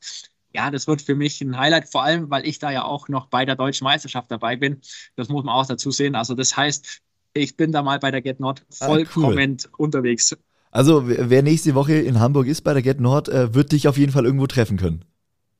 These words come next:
Speaker 1: Auf jeden Fall, Donnerstag und Freitag wird er mich immer wieder irgendwo sehen.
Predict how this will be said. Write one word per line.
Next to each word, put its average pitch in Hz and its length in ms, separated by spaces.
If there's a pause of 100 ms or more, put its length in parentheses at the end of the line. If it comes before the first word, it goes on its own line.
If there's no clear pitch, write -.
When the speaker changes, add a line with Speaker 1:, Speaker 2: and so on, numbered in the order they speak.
(260)
Speaker 1:
Auf 139 180
jeden 170 200
Fall, 160 300 (160)
Donnerstag 156 420
und 151 140
Freitag 131 380 (140)
wird 135 200
er 139 60
mich 131 320
immer 190 240
wieder 196 260
irgendwo 180 320
sehen. 185 320